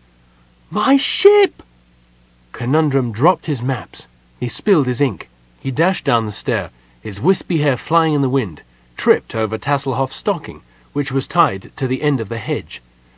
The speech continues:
picked himself up, and ran toward the harbour with a speed that the makers of the steam-powered, piston-driven snowshoes might have tried hard to emulate.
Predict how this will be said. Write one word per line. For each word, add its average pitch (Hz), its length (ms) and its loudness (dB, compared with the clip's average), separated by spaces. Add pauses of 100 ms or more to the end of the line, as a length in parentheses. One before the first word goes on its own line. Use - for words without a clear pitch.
(120)
picked 156 200 -2
himself 131 380 0
up, 120 200 2 (360)
and 117 280 -4
ran 208 280 4
toward 151 340 2
the 117 100 -2
harbour 101 500 -2
with 139 220 0
a 175 40 -2
speed - 580 -8 (420)
that 180 120 -4
the 180 80 0
makers 190 420 4
of 156 100 0
the 147 100 0
steam-powered, 131 800 -2 (240)
piston-driven 123 760 0
snowshoes 127 800 -4 (220)
might 160 160 2
have 151 120 -2
tried 139 240 2
hard 120 340 -2
to 123 140 -8
emulate. 95 500 -6